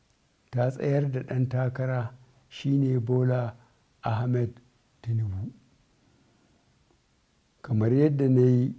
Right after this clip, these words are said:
ta faɗa a baya, Tinubu cikakken ɗan Najeriya ne, mai son jama'a ne da kuma ci gabansu. Ku zaɓi Bola Ahmed Tinubu.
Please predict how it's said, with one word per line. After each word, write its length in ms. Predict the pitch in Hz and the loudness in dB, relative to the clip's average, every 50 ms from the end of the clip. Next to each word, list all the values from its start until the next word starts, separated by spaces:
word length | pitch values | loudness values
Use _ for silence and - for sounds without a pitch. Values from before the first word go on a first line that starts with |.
| - - _ _ | -16 -20 _ _
ta 100 | - 127 | -8 -8
faɗa 340 | 123 127 - - - 123 120 - | -6 -6 -8 -8 -4 -4 -4 -4
a 60 | 110 | -4
baya, 380 | 107 107 104 104 104 104 107 123 - _ _ _ _ _ _ _ _ | -6 -6 -8 -8 -8 -10 -12 -14 -16 _ _ _ _ _ _ _ _
Tinubu 560 | - 151 160 160 151 143 165 165 165 156 143 147 - _ - | -6 -4 -2 0 0 0 2 0 0 0 -2 -6 -12 _ -16
cikakken 600 | - - 127 - 131 135 131 135 - 135 139 - | -8 -8 -6 -4 -2 -4 -4 -4 -4 -4 -4 -4
ɗan 160 | - - 135 135 | -6 -2 -2 0
Najeriya 580 | 127 117 110 101 107 107 107 107 110 104 95 90 | 0 0 -2 0 0 0 0 0 -2 -2 -4 -6
ne, 160 | 90 87 85 - _ _ _ _ _ _ _ _ _ _ _ _ _ _ _ _ _ _ _ _ _ _ _ _ _ _ _ - | -8 -10 -12 -14 _ _ _ _ _ _ _ _ _ _ _ _ _ _ _ _ _ _ _ _ _ _ _ _ _ _ _ -6
mai 140 | 120 107 98 | -4 -4 -4
son 260 | - - 139 143 139 | -2 0 2 2 4
jama'a 480 | 123 127 123 131 135 - 147 131 123 | 4 4 4 4 2 2 0 0 2
ne 260 | 123 131 139 156 170 - - - - _ _ _ _ _ _ _ _ _ _ _ - - | 2 0 0 -2 -4 -8 -14 -20 -20 _ _ _ _ _ _ _ _ _ _ _ -14 -8
da 120 | 104 107 | -8 -8
kuma 580 | - - - 120 120 120 120 113 110 117 - - - - _ _ _ | -6 -2 0 2 2 2 2 0 -2 -4 -6 -10 -18 -20 _ _ _
ci 260 | - - 143 143 139 | -10 -4 -2 0 0
gabansu. 540 | 117 117 110 104 107 107 107 - - - - - - _ _ _ _ _ _ _ _ _ _ _ _ _ _ _ _ _ _ _ _ _ | 0 0 0 0 -2 -2 -4 -6 -8 -14 -16 -16 -16 _ _ _ _ _ _ _ _ _ _ _ _ _ _ _ _ _ _ _ _ _
Ku 120 | - - 117 | -6 -4 -2
zaɓi 300 | 107 117 117 - 180 160 | 0 0 -2 0 0 0
Bola 300 | 131 139 147 147 147 143 - - | 2 2 4 4 4 4 4 2
Ahmed 320 | 131 139 151 143 127 - - | 0 -2 0 0 -2 -2 -2
Tinubu. 420 | 117 110 104 101 90 92 120 - | -4 -4 -4 -4 -6 -8 -10 -10